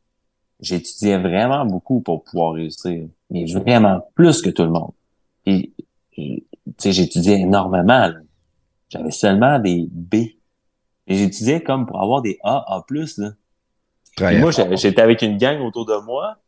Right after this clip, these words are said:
Speaker 1: Il y avait tous des A plus, puis des A, puis ils étudiaient moins que moi, puis ça me fâchait.
Speaker 2: J'espère.
Speaker 1: Mais là, je mettais les efforts pour pouvoir
Speaker 2: Hey,
Speaker 1: réussir,
Speaker 2: là, tu
Speaker 1: chose
Speaker 2: dois
Speaker 1: que je
Speaker 2: penser
Speaker 1: faisais
Speaker 2: que
Speaker 1: pas
Speaker 2: t'es
Speaker 1: dans
Speaker 2: pas
Speaker 1: le temps.
Speaker 2: intelligent à ce moment-là, certain.
Speaker 1: Hey, tu capotes, t'es comme, voyons. Mais le fait que je serais curieux de retourner, par contre, à l'école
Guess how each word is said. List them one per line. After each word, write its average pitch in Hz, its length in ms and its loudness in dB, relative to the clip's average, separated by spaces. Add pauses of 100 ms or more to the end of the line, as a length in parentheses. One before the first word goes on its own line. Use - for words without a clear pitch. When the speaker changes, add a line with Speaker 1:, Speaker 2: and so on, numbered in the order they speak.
(320)
Speaker 1:
Il 117 40 2
y - 20 6
avait 123 160 6
tous 196 120 6
des 156 200 2
A 127 140 2
plus, 202 320 2
puis - 120 -12
des 107 200 0
A, 185 140 2
puis 127 120 -4
ils 110 40 -2
étudiaient 110 300 -2
moins 135 220 -2
que - 80 -18
moi, 147 240 -8
puis - 100 -20
ça - 180 -10
me 82 60 -12
fâchait. 175 560 2 (300)
Speaker 2:
J'espère. 76 560 -4 (680)
Speaker 1:
Mais 110 160 8
là, 147 120 8
je - 120 -2
mettais 196 340 4
les 143 220 4
efforts 131 320 2
pour 87 100 -12
pouvoir 87 240 0
Speaker 2:
Hey, 85 160 -2
Speaker 1:
réussir, 92 280 -2
Speaker 2:
là, 101 80 2
tu 104 60 0
Speaker 1:
chose 120 140 4
Speaker 2:
dois 113 80 4
Speaker 1:
que 110 60 4
je 104 40 4
Speaker 2:
penser 98 160 4
Speaker 1:
faisais 98 80 6
Speaker 2:
que 98 60 -2
Speaker 1:
pas 120 60 6
Speaker 2:
t'es 104 60 4
Speaker 1:
dans 98 80 2
Speaker 2:
pas 101 60 0
Speaker 1:
le 107 60 4
temps. 101 60 2
Speaker 2:
intelligent 95 400 2
à 101 60 2
ce 92 100 -4
moment-là, 92 460 2
certain. - 460 -2
Speaker 1:
Hey, 117 160 -4
tu - 300 -6
capotes, 135 520 2
t'es - 120 -8
comme, 78 160 -6
voyons. 107 340 -4 (800)
Mais 95 320 0
le 95 180 4
fait 120 320 4
que 82 260 0 (100)
je - 100 -6
serais 92 240 0
curieux 101 220 6
de 98 100 4
retourner, 98 500 2
par 85 200 -6
contre, 95 200 -6
à 85 60 -4
l'école 98 420 -4